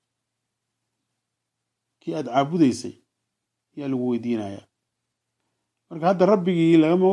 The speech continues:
wado, rabbigii lagama wado, yacni kii wax abuuray, wax arsuqaayay, wax nooleynayay, oo wax dilaayay. Alla saas waa uu ku tilmaaman yahay. Laakiin hadda rabbiga waxaa laga wadaa kii aad caabudaysay muxuu ahaa baa la leeyahay.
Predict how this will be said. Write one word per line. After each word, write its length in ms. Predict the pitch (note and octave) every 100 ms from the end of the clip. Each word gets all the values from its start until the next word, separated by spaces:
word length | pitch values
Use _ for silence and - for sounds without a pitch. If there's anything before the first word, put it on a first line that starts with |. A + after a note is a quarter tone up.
| F#3+
wado, 260 | C3+ C3 D3 - _ _ _ _ _ _
rabbigii 340 | F#3 F3 E3+
lagama 360 | D#3+ D#3 F3+ D#3
wado, 300 | B2 A#2+ C#3+ - _ _ _ _ _ _ _ _ _ _
yacni 400 | C3 B2+ B2 B2
kii 280 | A#2+ C3 C3
wax 160 | C3
abuuray, 460 | A#2+ B2+ B2+ C3 C3
wax 160 | C3 A2+
arsuqaayay, 520 | A#2 B2+ C3 B2+ C3
wax 120 | A#2
nooleynayay, 840 | B2 C3 C3 C3 C3 C3 C3+ C3 C3
oo 160 | B2+ C3
wax 140 | -
dilaayay. 480 | A#2 B2+ B2+ C3 C3 - _ _ _
Alla 200 | F3+ F#3
saas 220 | F#3+ F3+
waa 100 | D#3+
uu 100 | D#3+
ku 120 | E3
tilmaaman 420 | F3+ D3+ D3+ D#3 E3
yahay. 220 | G#2+ F2 _ _ _ _ -
Laakiin 240 | C#3+ C#3+
hadda 220 | D#3+ E3+
rabbiga 320 | D3+ E3 D3 C#3
waxaa 200 | B2 C3+
laga 160 | D3+
wadaa 320 | F3 B2 G2+ F#2+ _ _ _ _ _
kii 360 | _ D#3+ E3 - -
aad 140 | C3+ A#2
caabudaysay 560 | A#2 B2 C#3 C3 A2
muxuu 220 | F#2+ C#3+ G#2+
ahaa 180 | G#2
baa 120 | G#2 G#2
la 100 | G2+
leeyahay. 320 | G2+ G2